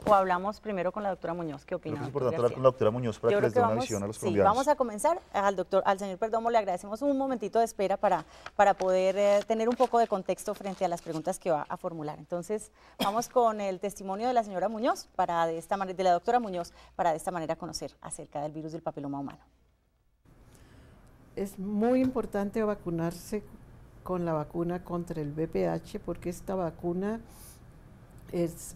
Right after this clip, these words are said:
Speaker 3: una de las vacunas más eficaces que se ha desarrollado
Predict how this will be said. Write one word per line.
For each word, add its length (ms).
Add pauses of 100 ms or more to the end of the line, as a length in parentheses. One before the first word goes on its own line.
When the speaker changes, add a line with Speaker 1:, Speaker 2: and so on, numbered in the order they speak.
(100)
Speaker 3:
una 260
de 80
las 220
vacunas 920
más 680
eficaces 800
que 120
se 280
ha 280 (520)
desarrollado 960